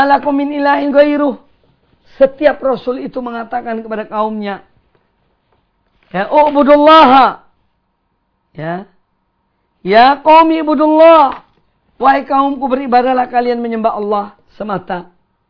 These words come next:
Ma lakum min ilahin ghairuh." Kalian tidak sembahan yang lain kecuali Dia, kecuali Allah. Kemudian Allah berfirman,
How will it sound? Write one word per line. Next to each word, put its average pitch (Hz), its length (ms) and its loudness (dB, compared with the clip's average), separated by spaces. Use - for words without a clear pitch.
Ma 269 240 0
lakum 302 320 0
min 302 160 -4
ilahin 302 320 -2
ghairuh." 311 480 -2
Kalian 269 340 -4
tidak 254 240 -6
sembahan 247 380 -6
yang 233 100 -8
lain 226 240 -4
kecuali 214 400 -8
Dia, 208 240 -6
kecuali 190 320 -8
Allah. 180 400 -8
Kemudian 247 400 -2
Allah 254 140 4
berfirman, 254 500 -2